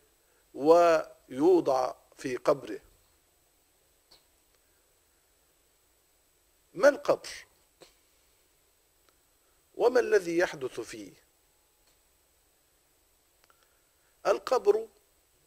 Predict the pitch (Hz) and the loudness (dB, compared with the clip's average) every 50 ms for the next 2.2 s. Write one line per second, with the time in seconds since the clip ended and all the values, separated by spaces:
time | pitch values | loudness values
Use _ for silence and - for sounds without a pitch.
0 | _ _ - 160 160 - - - 143 - - 165 170 170 160 151 139 - 143 135 | _ _ -6 -6 -6 -4 -6 -6 -4 0 2 2 2 2 2 -2 -6 -4 -4 -4
1 | 127 135 147 165 175 - - 208 247 247 226 185 175 160 143 127 - - 139 131 | -4 -6 -8 -8 -10 -10 -10 -8 -2 0 0 0 0 -2 -6 -8 -4 -2 -2 -2
2 | 139 156 185 | -2 -4 -6